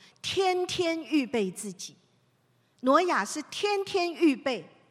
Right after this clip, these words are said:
等候洪水要来。神说的话，句句都定准。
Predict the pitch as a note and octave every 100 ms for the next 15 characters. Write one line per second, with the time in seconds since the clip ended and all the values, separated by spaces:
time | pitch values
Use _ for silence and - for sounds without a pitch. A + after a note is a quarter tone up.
0 | _ _ _ _ _ _ - G3+ F3 E3
1 | G#4 C4+ - F3+ G3+ - C3+ E3 E3 D#3
2 | - - - - - - A3+ D4 - F4
3 | E4 A#3 - A#3+ A3+ - G#4+ C4 - C4
4 | A3+ A3 A3 G#3 F3 F#3+ -